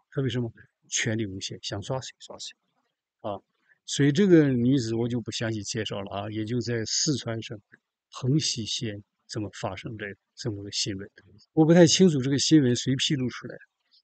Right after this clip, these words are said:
如果这个新闻是官媒披露出来的，就是一种政治斗争。因为什么呢？王小红的势力正在这样抓什么呢？刘七宝的人。刘七宝在省公安厅里很多人，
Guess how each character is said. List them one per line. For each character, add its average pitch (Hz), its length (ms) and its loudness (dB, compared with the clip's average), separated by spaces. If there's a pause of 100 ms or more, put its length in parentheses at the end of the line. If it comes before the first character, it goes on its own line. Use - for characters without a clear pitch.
如 185 220 2
果 190 100 4
这 156 80 4
个 160 80 6
新 151 280 4
闻 123 320 0
是 123 340 -4
官 202 240 10
媒 151 100 8 (120)
披 - 220 -4
露 127 100 -12
出 - 180 -18
来 - 80 -20
的， - 80 -20 (300)
就 135 100 -4
是 107 220 -4
一 117 40 -2
种 110 160 -8 (160)
政 160 200 6
治 113 80 -4
斗 107 180 -10
争。 - 140 -18 (540)
因 139 140 6
为 139 80 8
什 127 140 4
么 131 80 2
呢？ 120 160 -2
王 120 240 0
小 135 140 0
红 107 180 -2
的 127 100 -2
势 - 280 -2
力 98 160 -8
正 117 180 -6
在 101 140 -6
这 107 160 -6
样 95 140 -10
抓 120 200 -8 (120)
什 - 120 -12
么 110 140 -8
呢？ 107 80 -10 (400)
刘 143 240 2
七 - 260 0
宝 127 100 -8 (140)
的 107 80 -6
人。 101 140 -14 (500)
刘 160 220 2
七 220 160 2
宝 120 180 -2
在 127 160 -4
省 107 300 -4
公 120 140 -2
安 117 140 -2
厅 117 220 -4
里 101 60 -6 (120)
很 92 120 -12
多 101 160 -6
人， 98 120 -10